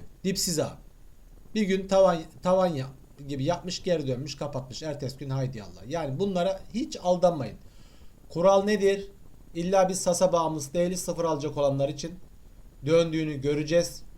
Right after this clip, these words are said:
Dediğim gibi şu hareketi kavislendiğini göreceğiz. Buradan bineceğiz abi. Yoksa bizi bunları yaşatma, e, ihtimali çok yüksek.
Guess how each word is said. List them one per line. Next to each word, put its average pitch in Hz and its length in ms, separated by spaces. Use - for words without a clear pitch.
Dediğim 160 280
gibi 143 120
şu 185 180
hareketi 175 420
kavislendiğini 147 680
göreceğiz. 175 460
Buradan 180 340
bineceğiz 147 320
abi. 101 180
Yoksa 202 460
bizi 185 300
bunları 196 380
yaşatma, 170 600
e, 123 200
ihtimali 165 560
çok 180 300
yüksek. - 460